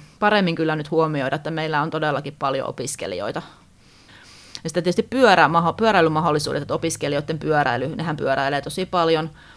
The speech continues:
Et niin kun se, että niitä vielä parannettaisiin, sitä pyöräilymahdollisuuksia. Siihen on tullut parannusta, mutta monet pyörätiet on tulla edelleen todella huonossa kunnossa.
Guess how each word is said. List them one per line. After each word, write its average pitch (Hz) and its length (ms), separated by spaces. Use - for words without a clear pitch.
Et 147 180
niin 156 160
kun 156 340
se, 165 300
että 151 220
niitä 160 260
vielä 170 260
parannettaisiin, 151 540
sitä 160 100
pyöräilymahdollisuuksia. 143 1000
Siihen 175 280
on 175 180
tullut 156 220
parannusta, 156 440
mutta 160 140
monet 165 280
pyörätiet 151 420
on 147 100
tulla 151 200
edelleen 143 300
todella 143 300
huonossa 185 400
kunnossa. 190 520